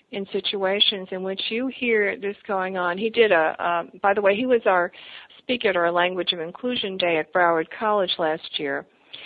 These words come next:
And, um, he illustrated to our students ways that when they see these kinds of things occurring, they can intervene. And it becomes very concrete.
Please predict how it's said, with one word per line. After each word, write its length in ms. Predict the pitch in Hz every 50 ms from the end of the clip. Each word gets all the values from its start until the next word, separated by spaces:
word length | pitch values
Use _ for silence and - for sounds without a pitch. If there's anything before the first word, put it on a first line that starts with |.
| - - - - _ -
And, 400 | 214 208 196 190 185 180 180 180
um, 240 | 175 165 160 170 190
he 320 | - - 277 311 311 262 -
illustrated 600 | 226 233 233 233 - - - 190 180 185 190 -
to 60 | - 208
our 140 | 180 180 190 - - -
students 420 | - 311 320 269 202 190 196 - - - -
ways 420 | 196 214 220 214 208 208 208 208 - -
that 160 | 214 190 -
when 300 | 202 220 214 208 202 - - -
they 320 | 202 208 233 254 285 277 - - - -
see 220 | - 302 320 311
these 220 | 269 233 220 214 - - - -
kinds 240 | 240 226 226 233 226
of 80 | 214 -
things 220 | - 208 202 202 -
occurring, 560 | 196 190 - - 226 196 180 175 165 165 170 -
they 120 | 196 190
can 220 | 190 - 214 190 -
intervene. 800 | - 185 190 190 - 190 175 180 180 180 175 165 156 156 - - - - - - - - - - -
And 120 | 226 233
it 80 | 226 226
becomes 400 | 269 254 - - 320 330 330 - -
very 180 | 269 254 247
concrete. 720 | 247 - - 254 226 226 226 - - 196 175 156 - 240